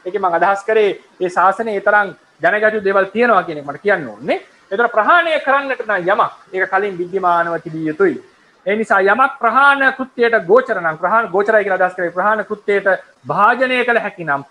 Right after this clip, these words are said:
ඒක විද්‍යමානයි. යමක් භාවනා කෘත්‍යයට භාජනය කළ හැකි නම් ඒක විද්‍යමානයි. මොකද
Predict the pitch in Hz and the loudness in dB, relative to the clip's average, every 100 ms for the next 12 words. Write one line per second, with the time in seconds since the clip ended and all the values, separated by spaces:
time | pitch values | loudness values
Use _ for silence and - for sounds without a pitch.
0 | _ - 180 180 156 123 101 _ _ _ | _ -10 -6 -4 -6 -10 -12 _ _ _
1 | 202 247 233 208 247 285 294 294 294 277 | 0 2 2 2 2 4 2 2 -4 -2
2 | 262 226 220 214 202 190 175 175 175 180 | 2 4 4 0 -4 -2 -2 -2 -4 -4
3 | 180 185 180 185 175 170 165 170 190 | -4 -6 -4 0 0 0 -4 -4 0